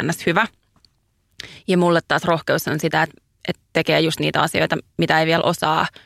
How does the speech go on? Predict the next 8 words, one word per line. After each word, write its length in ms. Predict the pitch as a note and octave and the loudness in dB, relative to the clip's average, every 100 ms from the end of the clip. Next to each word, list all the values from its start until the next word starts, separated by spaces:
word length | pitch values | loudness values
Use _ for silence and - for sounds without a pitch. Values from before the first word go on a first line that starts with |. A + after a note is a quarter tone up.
| _ | _
missä 220 | D#3+ - D3+ | -6 -2 -2
on 80 | D#3 | 0
se 60 | |
huoneuden 600 | D#3+ D#3 D3 D3+ D3+ D#3+ - - | 0 2 0 0 -2 -4 -4 -2
ja 200 | D#3 - - | 0 0 -4
niinku 440 | E3+ F#3 F#3+ E3+ - _ _ _ - | -4 -2 -4 -6 -8 _ _ _ -6
epäonnistumisen 640 | E3+ E3+ D3+ D#3 - C#3 D#3+ | -2 0 0 -2 -4 -4 -2
mahdollisuus. 720 | D#3 D#3 E3+ - D#3 F3+ | -2 -2 -2 -2 -2 -4